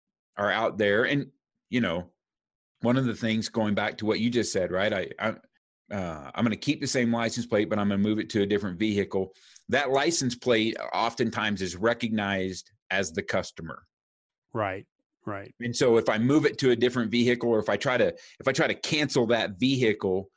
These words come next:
Speaker 1: and then move my same plate to a different vehicle, the technology will say, "Hey, you already exist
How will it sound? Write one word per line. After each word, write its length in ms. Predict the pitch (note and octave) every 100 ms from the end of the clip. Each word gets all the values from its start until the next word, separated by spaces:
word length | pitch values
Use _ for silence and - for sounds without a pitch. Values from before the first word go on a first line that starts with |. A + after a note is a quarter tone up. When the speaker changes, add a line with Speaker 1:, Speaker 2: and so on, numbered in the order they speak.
| _ _ _ G#2+
Speaker 1:
and 120 | G#2
then 200 | A2 G#2
move 240 | A#2 C3+
my 160 | B2 G#2
same 360 | G2 C#3+ B2 A#2+
plate 360 | B2 A#2 A#2+ A#2+
to 100 | G2+
a 60 |
different 460 | F2+ A#2+ C3+ A2+ E2+
vehicle, 640 | G#2 G2 F#2 - F#2 F#2 _ _ _ _ _ _ _
the 80 | D3
technology 680 | C#3 B2+ A#2 A#2+ B2+ A#2 A2+
will 100 | G#2+
say, 220 | - G#2
"Hey, 120 | G2+ B2
you 360 | G#2 B2 D#3+
already 480 | C3 B2 B2 A#2+ G#2+
exist 720 | F#2 F#2+ G#2+ A2 D2 - -